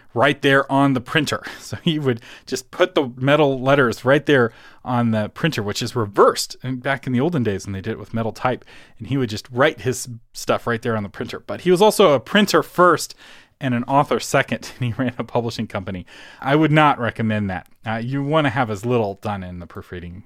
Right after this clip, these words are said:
phase as possible. And that story may be apocryphal. In a quick Google search, I couldn't find it. So, uh, but I have read his autobiography, so I might have gotten it from there. I may also just be misremembering it.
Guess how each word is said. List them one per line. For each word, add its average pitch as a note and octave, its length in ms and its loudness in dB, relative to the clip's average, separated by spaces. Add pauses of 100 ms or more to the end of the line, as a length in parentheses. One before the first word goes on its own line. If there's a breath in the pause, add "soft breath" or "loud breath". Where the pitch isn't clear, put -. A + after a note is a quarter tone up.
(220)
phase - 340 -14
as G2+ 140 -18
possible. - 400 -18 (540 loud breath)
And F#3 260 4
that E3 160 0
story E3 500 4
may E3 320 4
be E3 160 2
apocryphal. - 800 0
In A2+ 140 -4
a G#2 40 -8
quick - 400 -4
Google B2 280 -2
search, - 360 -6 (520 loud breath)
I G#2+ 60 -8
couldn't A#2 300 -6
find G2 280 -10
it. - 80 -18 (120)
So, G2+ 220 -10 (220)
uh, G#2 220 -10
but B2 160 -4
I B2 60 4
have D#3+ 240 0
read D3 100 6
his C3 120 2
autobiography, G2+ 600 0
so F#2 140 -14
I F2 40 -8
might G#2+ 180 0
have B2 80 0
gotten B2 180 2
it B2 80 -6
from B2+ 140 0
there. A#2 300 0 (400)
I G#2 80 -16
may G2+ 140 -12
also G2+ 360 -10
just F#2+ 340 -10
be F#2+ 260 -10 (160)
misremembering D#3 680 4
it. F#2 120 -10